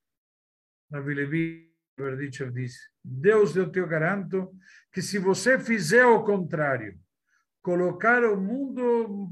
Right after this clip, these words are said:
físico material com suas tentações na prateleira e colocar a espiritualidade, divindade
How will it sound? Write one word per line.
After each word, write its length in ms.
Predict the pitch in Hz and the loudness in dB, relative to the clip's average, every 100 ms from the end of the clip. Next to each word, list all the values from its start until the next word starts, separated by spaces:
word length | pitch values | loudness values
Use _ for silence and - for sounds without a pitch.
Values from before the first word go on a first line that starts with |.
| 185 214 | -10 -10
físico 480 | 226 226 214 185 202 | -8 -8 -8 -8 -4
material 440 | 202 190 202 214 | -2 0 0 0
com 120 | 196 | -2
suas 320 | 185 226 240 233 | -4 0 0 0
tentações 720 | 214 180 190 - 208 208 175 | -4 -6 -6 -4 -4 -4 -4
na 140 | 185 | -6
prateleira 760 | 156 170 160 165 151 135 113 95 _ _ _ _ - | -2 -2 -2 -4 -2 -2 -4 -8 _ _ _ _ -10
e 100 | 147 | -10
colocar 640 | 147 156 151 156 196 180 | -4 -2 -2 0 0 2
a 40 | 156 | -2
espiritualidade, 1400 | - - 160 147 160 147 143 175 202 196 180 175 165 156 | -6 -10 -8 -8 -6 -6 -4 2 2 2 0 -4 -4 -4
divindade 1040 | 151 151 151 139 180 190 175 170 156 127 | -4 -6 -6 -2 0 2 0 -2 -6 -8